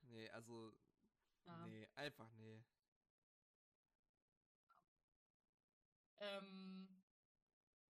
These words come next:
Speaker 2: genau, also keine Ahnung, was da abgeht. Also ich kann mir schon vorstellen, dass, äh, mit Rawls ein paar Techniker auf jeden Fall mitgehen, aber wir gehen hier von Mercedes.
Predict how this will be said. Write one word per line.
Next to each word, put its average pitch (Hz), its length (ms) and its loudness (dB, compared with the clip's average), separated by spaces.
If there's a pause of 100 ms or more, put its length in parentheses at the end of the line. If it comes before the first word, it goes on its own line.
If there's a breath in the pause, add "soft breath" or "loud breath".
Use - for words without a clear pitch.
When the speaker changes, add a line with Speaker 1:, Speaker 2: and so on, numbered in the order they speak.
(600)
Speaker 2:
genau, 240 380 4 (120)
also 196 240 6
keine 214 220 6
Ahnung, 190 160 4
was 185 140 4
da - 80 4
abgeht. 196 320 2
Also 190 140 4
ich 202 80 -4
kann 233 120 4
mir 233 80 4
schon 220 180 4
vorstellen, 220 340 4
dass, 190 180 -2
äh, - 140 -4
mit 185 200 -2
Rawls 202 300 2
ein 190 100 -6
paar 180 320 6
Techniker 196 360 0
auf 180 80 2
jeden 185 140 0
Fall 180 100 0
mitgehen, 175 340 -2
aber 175 180 2
wir 175 80 0
gehen 180 120 0
hier 175 100 2
von 170 160 -2
Mercedes. - 580 -2